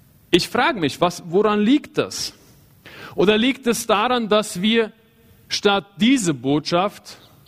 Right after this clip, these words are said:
hinauszutragen, uns so unglaublich viel Zeit mit anderen Dingen beschäftigen, dass wir dafür gar keine Zeit haben? Wie fülle ich diese Zeit?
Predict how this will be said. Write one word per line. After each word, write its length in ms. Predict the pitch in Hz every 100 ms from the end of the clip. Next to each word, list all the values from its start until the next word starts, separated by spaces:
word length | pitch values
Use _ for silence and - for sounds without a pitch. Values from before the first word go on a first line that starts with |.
| - -
hinauszutragen, 920 | 147 160 185 - 180 - 180 180 180
uns 320 | 170 160 - 165
so 480 | 127 127 214 285
unglaublich 600 | 247 247 214 208 196 185
viel 180 | - 190
Zeit 360 | - 175 165 170 _ _ _ - - -
mit 300 | 131 - -
anderen 420 | 165 202 190 175
Dingen 260 | 175 175 160
beschäftigen, 580 | 160 170 160 156 151
dass 220 | 147 143 151
wir 80 |
dafür 300 | 143 143 151
gar 160 | 139 135
keine 260 | 143 127 123
Zeit 340 | 233 277 -
haben? 200 | 92 90 - _ _ _ _ _ _ _ _ _ _ _ _ _ _ _ _ _ _ _ _ _ _ _ _ _ _ _ _ _ _ _ _ _ _ _ _ _ _ _ _ 139
Wie 160 | 180
fülle 380 | 196 - 220 202
ich 240 | 170 165 -
diese 280 | 165 147
Zeit? 500 | - 165 143 98 -